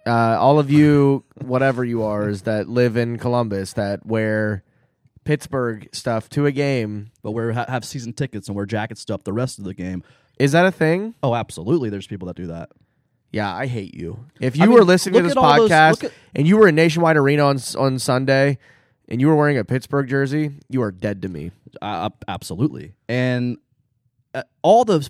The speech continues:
Speaker 2: season ticket holders that sell their tickets during Pens games also dead to me because all that attack twice for the Pittsburgh Penguins is all yellow. So you're not, there are definitely season ticket holders that sit there.
Speaker 1: Right.
Speaker 2: So, like, they're obviously selling their tickets.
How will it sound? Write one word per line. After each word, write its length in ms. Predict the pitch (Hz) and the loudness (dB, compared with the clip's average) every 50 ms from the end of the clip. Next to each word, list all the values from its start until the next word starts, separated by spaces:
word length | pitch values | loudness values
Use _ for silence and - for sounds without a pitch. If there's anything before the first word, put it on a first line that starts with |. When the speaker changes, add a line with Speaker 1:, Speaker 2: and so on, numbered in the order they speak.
| _ _ _ | _ _ _
Speaker 2:
season 420 | - - - 202 202 160 160 131 117 | -12 -8 -6 -6 -4 -4 -4 -6 -6
ticket 280 | - - 214 - - 107 | -6 -8 -8 -8 -6 -6
holders 380 | 107 95 92 62 62 71 - - | -6 -8 -8 -8 -12 -14 -12 -8
that 200 | 117 113 104 - | -8 -8 -8 -8
sell 280 | - - - 156 151 143 | -8 -4 0 0 2 2
their 120 | 135 123 | 0 -2
tickets 380 | - - 170 160 - 113 - - | -4 -4 -6 -6 -6 -10 -10 -6
during 220 | - 107 104 98 | -6 -6 -6 -6
Pens 240 | - 110 98 92 - | -6 -6 -6 -6 -8
games 360 | - 87 85 87 90 - - _ _ - | -10 -10 -10 -10 -12 -14 -18 _ _ -2
also 280 | 139 170 185 - 123 98 | -2 0 0 -2 -4 -6
dead 180 | 92 76 76 | -8 -10 -14
to 60 | - - | -14 -14
me 200 | - 71 - - _ _ _ _ _ _ _ - | -16 -16 -20 -20 _ _ _ _ _ _ _ -12
because 360 | 143 143 - 165 151 - - _ _ _ _ _ _ _ - | -6 0 0 0 0 0 -4 _ _ _ _ _ _ _ -2
all 180 | 123 151 185 208 | 0 2 2 2
that 120 | 214 196 | 2 0
attack 360 | 180 156 - 160 156 151 131 | 0 -2 -2 -2 -2 -2 -4
twice 580 | - - 131 135 135 110 104 104 - - - - _ _ _ _ _ | -6 -4 -4 -2 -2 -4 -6 -8 -12 -18 -20 -20 _ _ _ _ _
for 120 | - 131 | -8 -8
the 100 | 113 107 | -6 -4
Pittsburgh 380 | - - 131 - - 127 110 - | -4 -4 -4 -4 -6 -8 -8 -6
Penguins 440 | 120 123 127 123 107 101 98 98 - | -4 -4 -4 -4 -4 -6 -6 -6 -6
is 180 | - 113 107 | -6 -2 -2
all 160 | 120 117 113 | 0 0 0
yellow. 360 | 107 117 120 95 71 - 110 - _ _ _ _ | -2 -2 -4 -4 -6 -10 -16 -20 _ _ _ _
So 160 | - - 123 | -6 -2 2
you're 100 | 135 151 | 4 4
not, 180 | 165 143 - - - - _ _ | 4 2 2 -2 -12 -20 _ _
there 180 | - 143 156 151 | 2 4 6 6
are 100 | 143 139 | 6 6
definitely 420 | 117 147 160 - 165 131 120 117 | 4 2 0 0 0 -4 -4 -4
season 240 | 113 - 131 110 110 | -4 -4 -4 -4 -4
ticket 200 | - 135 131 127 | -4 -4 -2 0
holders 200 | 113 107 104 95 | 0 0 -2 -4
that 100 | 98 98 | -6 -8
sit 240 | 101 - 110 110 - _ _ _ _ _ - | -8 -8 -8 -8 -8 _ _ _ _ _ -16
there. 380 | - 104 120 131 92 78 - _ _ _ _ _ _ _ _ _ - | -8 -4 -4 -4 -4 -6 -10 _ _ _ _ _ _ _ _ _ -12
Speaker 1:
Right. 260 | 110 101 95 92 85 - | -8 -6 -6 -6 -6 -2
Speaker 2:
So, 100 | - 127 | -2 -2
like, 120 | 117 - | -2 0
they're 120 | - 120 127 | 0 2 2
obviously 300 | 139 156 135 120 - 101 | 2 2 0 -2 -6 -6
selling 240 | - 123 113 113 104 | -2 -2 -2 -2 -2
their 100 | 80 - | -4 -2
tickets. 540 | - 151 170 127 120 127 - - - - | 0 0 0 0 -4 -8 -8 -12 -20 -20